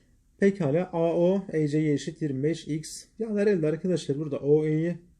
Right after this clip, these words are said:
bir-, birleştirmek herkesin gözüne görünen bir şeydir diye düşünüyorum.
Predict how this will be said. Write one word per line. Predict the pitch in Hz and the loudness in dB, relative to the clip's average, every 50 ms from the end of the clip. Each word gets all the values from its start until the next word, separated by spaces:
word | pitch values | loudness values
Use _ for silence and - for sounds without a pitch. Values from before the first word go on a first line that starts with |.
| _ _ _ _ _ _ _ - | _ _ _ _ _ _ _ -10
bir-, | 151 156 147 143 | -8 -6 -4 -2
birleştirmek | 151 151 156 160 160 156 - - - 156 147 151 165 170 165 - - _ _ _ _ _ _ _ _ _ _ _ _ _ _ | 0 0 2 2 0 -2 -2 -4 -4 -2 0 -2 -2 -4 -6 -16 -20 _ _ _ _ _ _ _ _ _ _ _ _ _ _
herkesin | - 202 202 196 - 165 147 151 175 180 170 | -6 -4 -4 -2 -2 -2 0 0 0 0 2
gözüne | 160 165 160 147 156 175 180 | 2 2 2 2 2 2 2
görünen | 170 165 165 165 175 180 170 151 | 2 2 2 2 0 0 -2 -2
bir | 147 | -4
şeydir | - 175 170 156 143 127 123 | -2 -2 -2 -2 -4 -4 -2
diye | 139 156 147 | -2 -4 -4
düşünüyorum. | 127 - - 135 127 123 113 110 101 | -6 -8 -6 -4 -2 -2 -2 -2 -4